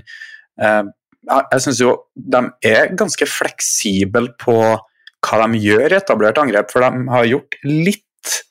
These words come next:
forskjellige ting i de få kampene vi har rukket å sett på i døgnet her. Eh, blant annet så, eh, varierer det litt hvor høyt man sender backen. Noen ganger ligger en lavt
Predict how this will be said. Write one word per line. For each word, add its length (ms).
forskjellige 360
ting 200
i 240
de 120
få 300
kampene 400
vi 80
har 120
rukket 320
å 80
sett 280
på 160
i 120
døgnet 340
her. 140
Eh, 220
blant 240
annet 360
så, 200
eh, 340
varierer 460
det 100
litt 220
hvor 160
høyt 320
man 140
sender 240
backen. 480
Noen 160
ganger 240
ligger 240
en 100
lavt 380